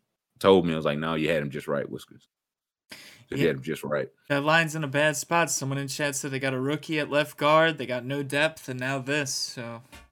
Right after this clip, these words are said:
Speaker 2: it's, it's not a good start for Jerry.
Speaker 1: No. And again, this just doesn't feel like a, yeah, he could come back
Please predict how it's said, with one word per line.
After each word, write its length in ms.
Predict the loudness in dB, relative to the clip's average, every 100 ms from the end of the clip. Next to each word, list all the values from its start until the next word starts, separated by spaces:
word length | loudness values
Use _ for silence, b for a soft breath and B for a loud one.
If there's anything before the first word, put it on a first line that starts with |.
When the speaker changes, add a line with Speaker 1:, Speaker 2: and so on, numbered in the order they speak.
| _
Speaker 2:
it's, 240 | -16 -16
it's 240 | -18 -16 -6
not 140 | -4
a 40 | -2
good 180 | -2 -2
start 300 | 2 0 0
for 60 |
Jerry. 440 | -4 0 0 -2 -8
Speaker 1:
No. 1000 | 2 4 6 8 10 10 10 8 4 -4 -8
And 540 | -2 2 4 2 -2 -10 _ 2
again, 280 | 4 6 6
this 160 | 6 6
just 160 | 6
doesn't 300 | 8 8 4
feel 200 | 6 8
like 260 | 10 10 8
a, 120 | 6 8
yeah, 180 | 8
he 100 | 8
could 160 | 6 2
come 200 | 2 4
back 280 | 2 2